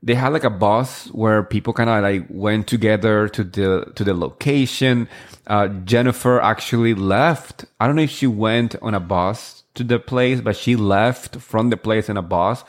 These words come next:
So now I kinda wish I went so I could have taken the bus with all of them. That would have been so much fun.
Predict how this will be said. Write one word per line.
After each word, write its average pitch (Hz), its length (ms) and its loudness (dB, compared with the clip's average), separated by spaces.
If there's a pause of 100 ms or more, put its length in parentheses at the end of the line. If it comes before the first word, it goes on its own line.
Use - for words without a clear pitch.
(320)
So - 160 2
now 120 220 4
I 135 40 0
kinda 139 360 2
wish 104 500 -2
I 110 120 2
went 104 520 0
so - 200 -4
I 101 40 0
could 110 180 -4
have 104 320 -2
taken 104 280 -4
the 98 80 -2
bus 92 300 -2
with 104 160 -4
all 90 240 -2
of 95 100 -6
them. 117 180 -2
That 107 100 0
would 104 120 -2
have 101 120 -6
been 95 160 -6
so - 160 -6
much 87 220 -2
fun. 120 300 2